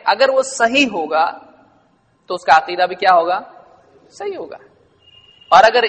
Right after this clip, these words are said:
علم اس کا غلط ہوگا تو عقیدہ بھی کیا ہوگا؟ غلط۔ یا صحیح علم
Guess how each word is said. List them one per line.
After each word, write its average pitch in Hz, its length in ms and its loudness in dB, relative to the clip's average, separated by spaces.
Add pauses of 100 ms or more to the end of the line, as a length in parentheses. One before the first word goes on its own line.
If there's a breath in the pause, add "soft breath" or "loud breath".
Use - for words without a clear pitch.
علم 240 240 -6
اس 240 120 -14
کا 240 140 0
غلط 202 420 -2
ہوگا 180 420 4
تو 175 60 2
عقیدہ 190 320 0
بھی 190 140 -2
کیا 196 220 2
ہوگا؟ 180 440 -2 (1600)
غلط۔ 214 400 2 (220)
یا 202 320 2
صحیح 285 460 -2
علم 240 280 -6